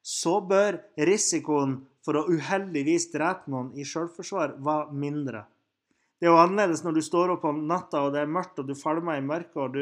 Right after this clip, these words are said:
du prøver å forsvare deg selv. Eh, men på dagtid så bør det være litt annerledes. Og det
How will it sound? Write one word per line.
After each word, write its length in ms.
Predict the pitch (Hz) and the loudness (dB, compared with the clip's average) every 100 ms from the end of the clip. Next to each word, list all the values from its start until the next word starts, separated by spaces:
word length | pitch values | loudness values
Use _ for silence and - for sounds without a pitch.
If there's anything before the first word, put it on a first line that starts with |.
| 143 | -6
du 140 | 143 143 | -8 -8
prøver 300 | 147 151 147 | -4 -4 -4
å 60 | |
forsvare 420 | 143 135 147 156 131 | -8 -8 -4 -2 -4
deg 80 | |
selv. 240 | 165 180 175 _ _ _ _ _ _ _ - | -6 -6 -8 _ _ _ _ _ _ _ 0
Eh, 220 | 156 156 | 2 2
men 160 | 165 170 | 0 -2
på 80 | 180 | 0
dagtid 580 | 175 208 226 - 190 123 _ - | 4 4 2 -6 -8 -8 _ -16
så 220 | - 156 | -10 -2
bør 220 | 165 196 | 2 2
det 80 | 160 | 2
være 300 | 170 170 160 | 2 2 2
litt 160 | 170 165 | -4 -6
annerledes. 560 | 175 202 202 165 233 - - - _ _ _ _ _ _ _ _ _ _ _ _ _ _ 160 | -6 -2 -2 -2 -4 -4 -6 -8 _ _ _ _ _ _ _ _ _ _ _ _ _ _ 0
Og 80 | |
det 120 | 165 | 4